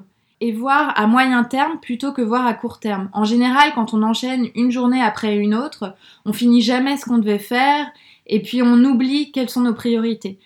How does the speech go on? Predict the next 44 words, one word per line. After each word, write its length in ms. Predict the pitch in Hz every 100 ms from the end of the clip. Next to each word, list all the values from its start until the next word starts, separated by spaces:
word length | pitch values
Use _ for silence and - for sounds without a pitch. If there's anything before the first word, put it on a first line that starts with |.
| _ _
Si 200 | - 262
vous 100 | 285
regardez 420 | 262 277 269 269
ça 160 | 247 277
à 120 | 254
l'échelle 360 | 240 240 269 233
d'une 200 | 226 226
semaine, 380 | 247 233 285 339
ça 120 | 247
va 120 | 208
être 160 | 208 -
plus 200 | - 311
facile 640 | 269 254 - 294 320 269 _
de 120 | 185 214
vous 200 | 226 240
assurer 400 | 254 262 262 285
d'accorder 420 | 226 233 220 226
du 180 | 214 208
temps 260 | 262 302 -
à 120 | 208
ce 80 | 202
qui 160 | 240 220
compte 260 | 262 262
vraiment. 360 | 214 220 196 180 _ _ _ _ _ _ _ _ _ -
Donc 220 | 226 226
cette 200 | 262 214
deuxième 340 | 294 320 330
étape, 400 | 269 - 269 392
c'est 160 | - 254
que 100 | 233
vous 140 | 220
déterminez 840 | 226 277 302 302 269 240 240 262 359
ce 100 | -
que 140 | - 294
vous 160 | 285
voulez 300 | 254 247 277
accomplir 560 | - 220 233 226 285 302
cette 200 | 269 294
semaine. 400 | - 220 185 95 _ _ _ _ _ _ _ _ _ _ _ _ _
Ça 120 | 208
pourrait 280 | 202 196 202
être 160 | 240 240
par 140 | 190
exemple 640 | 180 185 233 277 294 202